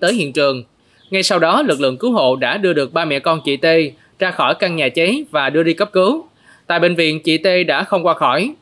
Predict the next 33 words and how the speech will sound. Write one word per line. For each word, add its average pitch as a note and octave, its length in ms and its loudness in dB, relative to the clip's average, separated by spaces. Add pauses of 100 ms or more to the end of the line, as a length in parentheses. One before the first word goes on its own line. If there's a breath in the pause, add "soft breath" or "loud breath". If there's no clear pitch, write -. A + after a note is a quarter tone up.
(680 soft breath)
Đến G#3+ 160 0
sáng A#3 260 0
ngày G3 120 0
một C3 160 -2
tháng F#3 120 -2
chín, G3+ 280 -2 (340 soft breath)
đại E3 140 0
diện D#3+ 220 0
Bệnh D#3 180 0
viện D#3 180 0
Đa E3+ 120 -2
khoa F3+ 260 -2
tỉnh D#3+ 180 -2
Bình F3+ 140 0
Thuận C3 240 -2
cho E3 120 -2
biết, G3 340 0 (260 soft breath)
tình F3 160 0
trạng D3+ 220 0
sức - 180 -6
khỏe D3+ 240 0
của F#3+ 160 0
hai G3 160 -2
cháu F#3 140 0
nhỏ E3 280 0
trong F3 240 -2
vụ C3+ 180 -4
cháy F3+ 140 0
hiện E3 360 -2
đang D#3 200 -2
rất C4 160 -4
nguy F3 120 2
kịch, C#3 280 -2